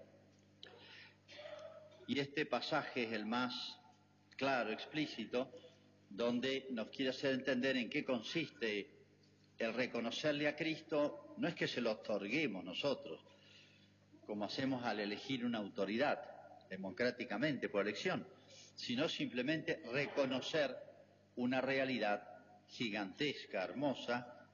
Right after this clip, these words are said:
que está, como el sol está. Yo puedo negar o tapar el sol, pero el sol sigue brillando. Hoy podríamos decir que es el día de los derechos de Cristo.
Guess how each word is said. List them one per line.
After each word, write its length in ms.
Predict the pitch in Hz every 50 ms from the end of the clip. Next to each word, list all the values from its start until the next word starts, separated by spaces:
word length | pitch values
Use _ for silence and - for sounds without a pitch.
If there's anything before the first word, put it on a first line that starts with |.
| - -
que 220 | - 123 117 123 -
está, 760 | - 123 - - - 151 - - - - - - - - - -
como 180 | - 95 98 104
el 60 | 98
sol 280 | - - 185 165 113 95
está. 380 | 92 - - 147 131 - - - - - - - - - - -
Yo 200 | - - 123 107
puedo 180 | - 131 127 127
negar 360 | 123 233 113 131 160 139 107
o 100 | 101 95
tapar 360 | - 104 101 - - 147 151 135
el 120 | 104 -
sol, 280 | - - 107 92 82 - - - - - - - -
pero 160 | 131 123 120
el 40 | 117
sol 460 | - - 135 131 135 135 - - - -
sigue 360 | - - - 104 95 95 101
brillando. 440 | 98 117 135 127 147 135 92 - - - - - - - - - - - - - - - - - - - - - - - - - - - - - - - - - - - - - -
Hoy 160 | - 165 170
podríamos 460 | - 160 156 156 156 160 160 151 151
decir 320 | 147 147 - 170 165 143 -
que 100 | - 156
es 120 | 147 -
el 140 | 147 127 120
día 400 | 135 151 151 147 147 143 147 147 - - - - - - - - - - - - - - - - - - - - - - - - - - - - - - - - - - - - - - - - - - -
de 120 | - 117 117
los 180 | 113 117 113
derechos 460 | 113 120 123 135 143 143 - 139 120 123
de 120 | 120 110
Cristo. 480 | - 139 135 120 - - - - -